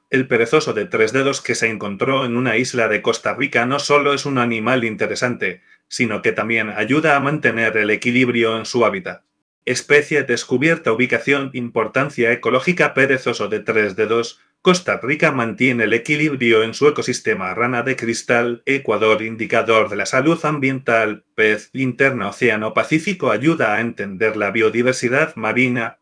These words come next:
Como la biología está cambiando nuestro entendimiento, la biología está transformando nuestra comprensión del mundo. Gracias a la investigación, ahora sabemos que todos los seres vivos están interconectados. Por ejemplo, los polinizadores,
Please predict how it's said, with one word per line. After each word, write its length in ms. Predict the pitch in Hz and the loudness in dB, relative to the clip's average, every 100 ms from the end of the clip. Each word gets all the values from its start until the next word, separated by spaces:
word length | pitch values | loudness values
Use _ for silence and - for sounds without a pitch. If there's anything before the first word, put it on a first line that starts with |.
| _ | _
Como 280 | 143 123 117 | 0 4 4
la 220 | 110 107 | 6 4
biología 640 | 117 120 117 110 170 139 113 | 4 4 2 2 4 4 2
está 320 | - 131 131 | 0 0 2
cambiando 540 | 139 127 131 127 104 | 2 4 2 2 -4
nuestro 440 | 113 120 - 104 110 | -2 -4 -2 0 0
entendimiento, 800 | 101 107 107 110 127 147 113 | 0 -8 -8 -4 -2 -2 -2
la 160 | 104 104 | 0 0
biología 680 | 117 120 120 123 175 147 107 | 2 2 2 2 4 4 2
está 300 | - 143 139 | 0 -2 0
transformando 880 | 120 107 - 113 104 135 147 104 104 | -2 -2 -4 -4 -2 -2 -2 -4 -4
nuestra 480 | 120 - 151 156 | -4 -2 0 0
comprensión 840 | 156 117 104 117 110 131 135 131 131 _ - | 0 -4 -2 -4 -2 0 0 -2 -6 _ -2
del 160 | 113 | -2
mundo. 460 | 107 156 170 - - _ _ _ | -2 -8 -10 -14 -20 _ _ _
Gracias 380 | 113 123 143 139 | 2 2 4 2
a 40 | 110 | 0
la 60 | |
investigación, 840 | 113 104 123 113 113 143 147 165 _ _ - | 0 0 0 0 2 0 -2 -8 _ _ 0
ahora 300 | 117 127 123 | 4 4 2
sabemos 480 | 107 113 120 139 | 2 2 2 0
que 100 | - | -2
todos 300 | 110 123 117 | 0 2 2
los 160 | 107 101 | 0 0
seres 240 | 113 117 | 0 2
vivos 320 | 139 139 139 135 | 0 -2 -2 -2
están 240 | 131 127 | 0 0
interconectados. 960 | 120 110 107 101 - 98 85 87 - _ _ _ - | 0 0 -2 -6 -4 -4 -4 -14 -20 _ _ _ 2
Por 160 | 113 | 4
ejemplo, 480 | 107 156 175 170 165 | 4 2 4 4 4
los 180 | 156 143 | 2 2
polinizadores, 1000 | 170 120 131 151 156 175 113 110 - | 4 4 4 2 4 4 4 0 -4